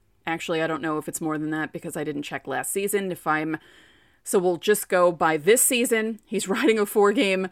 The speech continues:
winning streak. Personally, the Yankees are riding a ten-game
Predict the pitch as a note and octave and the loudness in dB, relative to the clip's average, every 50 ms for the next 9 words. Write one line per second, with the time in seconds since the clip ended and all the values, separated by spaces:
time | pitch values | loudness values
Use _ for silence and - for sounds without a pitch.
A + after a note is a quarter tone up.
0 | - - - _ _ _ _ _ _ - D#3+ E3 F#3 G#3 G#3 G3+ G3+ G3 - - | -10 -20 -20 _ _ _ _ _ _ -6 0 0 2 2 2 0 0 -2 -2 -2
1 | F#3+ F3+ F3+ F3 - - _ _ _ _ - - - A3+ A3+ A3 - B3 A#3+ A#3+ | 0 0 0 -2 -6 -14 _ _ _ _ -18 -6 -4 -2 -2 -2 -2 -2 -2 -2
2 | A#3+ B3 B3 B3+ C4+ C#4 B3+ - F#3 E3+ F3 F3 E3+ F3+ F3+ E3 F3 E3 E3+ E3 | -4 -4 -6 -6 -8 -10 -8 -6 -4 -2 -2 -2 -2 -2 -4 -2 -2 -2 -2 -2
3 | D#3+ E3 D#3+ D#3+ C#3+ - - - - F#3 F3 F3+ E3+ F3 E3+ E3 E3 E3 E3 D#3 | -2 -2 -4 -4 -6 -8 -10 -10 -8 -6 -6 -6 -4 -4 -2 -2 -2 -2 -4 -6